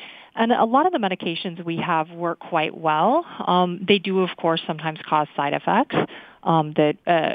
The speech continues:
a, a good psychiatrist partners with their patients on to, to work through to find a combination that works well for them. Um, but sometimes we find that, you know, especially when it comes to depression and bipolar disorder,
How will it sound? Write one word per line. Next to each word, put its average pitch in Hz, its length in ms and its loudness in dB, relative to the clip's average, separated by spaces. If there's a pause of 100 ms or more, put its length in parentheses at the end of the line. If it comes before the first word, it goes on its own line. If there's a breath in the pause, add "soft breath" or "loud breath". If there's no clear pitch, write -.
a, 175 380 -2
a 180 40 2
good 180 260 2
psychiatrist 156 640 -2
partners 160 480 -2
with 160 100 0
their 160 120 0
patients 151 500 -6
on 156 260 -2
to, 165 180 0 (100)
to 175 80 0
work 170 260 0 (100)
through 233 280 0
to 185 80 0
find 165 280 -4
a 156 40 -10
combination 156 600 -6
that 151 160 -6
works 165 260 -6
well 156 260 0
for 165 120 -4
them. 156 360 -2 (480 loud breath)
Um, 190 300 2
but 214 220 2
sometimes 339 400 -2
we 208 220 0
find 170 420 0 (120)
that, 165 300 2 (840 loud breath)
you 220 140 -4
know, 208 200 -2 (300)
especially 226 560 0
when 208 140 0
it - 80 -8
comes 175 260 -6
to 170 60 -8
depression 175 500 -2
and 233 140 2
bipolar 220 420 0
disorder, 277 540 0